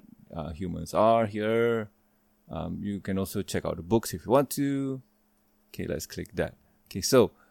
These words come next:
uh, what class you want to go for? So let's go for a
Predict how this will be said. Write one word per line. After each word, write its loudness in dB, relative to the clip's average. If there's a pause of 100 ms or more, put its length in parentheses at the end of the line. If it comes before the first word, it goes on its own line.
(140)
uh, -4
what 4
class 0
you 0
want 2
to -2
go 4
for? -8 (1080)
So -2
let's 4
go 2
for 2 (1300)
a -2